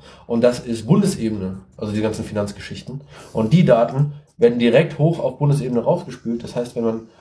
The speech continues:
irgendwann mal, äh, jemanden kannte, der jemanden kannt-, der jemanden kannte, mit dem man ein Geschäftskonto teilte,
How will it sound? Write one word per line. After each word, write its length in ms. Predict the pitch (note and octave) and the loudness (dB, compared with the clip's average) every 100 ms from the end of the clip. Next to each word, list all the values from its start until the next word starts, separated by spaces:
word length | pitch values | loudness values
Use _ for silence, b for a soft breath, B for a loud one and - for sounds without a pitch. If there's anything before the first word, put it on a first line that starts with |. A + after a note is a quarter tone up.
| b b _ | b b _
irgendwann 460 | A2+ B2+ B2 B2 B2 | -8 -6 0 0 4
mal, 480 | A#2 A2 A2 G#2+ - | 4 6 4 0 -6
äh, 140 | A2+ | -4
jemanden 360 | A2 A2+ A2+ A2+ | 0 0 0 0
kannte, 380 | C#3 D3+ C#3+ C#3 | 2 2 2 0
der 100 | B2 | 0
jemanden 280 | A2 A2 A2 | 0 0 0
kannt-, 320 | C3+ C#3+ D3 - _ _ _ - | 0 0 0 -8 _ _ _ -6
der 80 | A2+ | -4
jemanden 180 | G#2+ | -2
kannte, 300 | G#2+ C3+ C3+ - _ - | -2 -4 -4 -10 _ -6
mit 180 | C#3 C3 | -2 4
dem 140 | C#3+ | 4
man 180 | C3+ B2+ | 6 4
ein 340 | A2+ A2+ A2+ - _ _ | 2 -2 -4 -14 _ _
Geschäftskonto 600 | A2 - G3+ - C3+ A2+ | -6 0 0 2 0 0
teilte, 520 | A2 G#2+ A2+ C#3+ F#3+ | -2 0 2 2 0